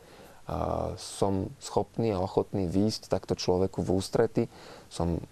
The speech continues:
ochotný, a, obetovať aj kus svojho pohodlia a prejaviť svoju kresťanskú vieru.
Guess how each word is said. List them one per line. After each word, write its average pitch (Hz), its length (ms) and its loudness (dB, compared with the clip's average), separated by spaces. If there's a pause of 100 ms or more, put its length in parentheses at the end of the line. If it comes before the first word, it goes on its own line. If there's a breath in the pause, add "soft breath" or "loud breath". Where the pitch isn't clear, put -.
(140)
ochotný, 92 720 2
a, 92 240 -4
obetovať 95 640 6
aj - 20 -4
kus 101 240 2
svojho 90 400 2
pohodlia 101 720 4 (480 loud breath)
a 90 80 -2
prejaviť 117 640 4
svoju - 240 2
kresťanskú - 560 0
vieru. 101 320 6